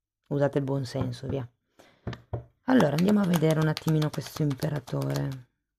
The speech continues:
Di nuovo un quattro di coppe, asso di coppe e quattro di coppe. Ho la sensazione che sia una situazione familiare tra genitori e figli, dove per qualcuno è un bel pezzo che o non si vede il figlio o non si sente il figlio,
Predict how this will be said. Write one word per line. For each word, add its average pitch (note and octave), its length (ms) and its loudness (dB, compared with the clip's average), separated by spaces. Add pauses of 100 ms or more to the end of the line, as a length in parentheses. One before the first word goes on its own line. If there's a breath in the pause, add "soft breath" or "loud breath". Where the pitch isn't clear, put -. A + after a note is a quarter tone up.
(420)
Di - 80 -6
nuovo D3+ 240 -2
un C#3 80 -6
quattro C#3 300 -10
di C#3 100 -10
coppe, - 540 -10
asso F3+ 280 -8
di D#3+ 140 -4
coppe F3+ 380 -10
e C#3+ 80 -12
quattro D3 300 -16
di C3+ 120 -12
coppe. - 460 -20 (4000 loud breath)
Ho B3+ 140 6
la F3+ 100 6
sensazione D#3+ 600 2
che C#3+ 120 -2
sia C3+ 180 -2
una C3 120 0
situazione D#3+ 500 -2
familiare C3 800 -2
tra D3 180 -4
genitori C3+ 480 -4
e B2 40 -8
figli, C3 680 -4
dove C#3 540 0
per E3 200 -2
qualcuno C#3 640 -2
è - 80 2
un D3 100 4
bel D#3+ 160 2
pezzo C3 340 -4
che C#3+ 140 0
o E3+ 160 2
non E3+ 160 4
si - 160 -10
vede C#3 160 0
il C#3 80 -2
figlio D#3 440 2
o D3+ 200 2
non D3 160 0
si B2 120 -12
sente B2+ 280 -4
il A#2+ 80 -4
figlio, D#3 640 2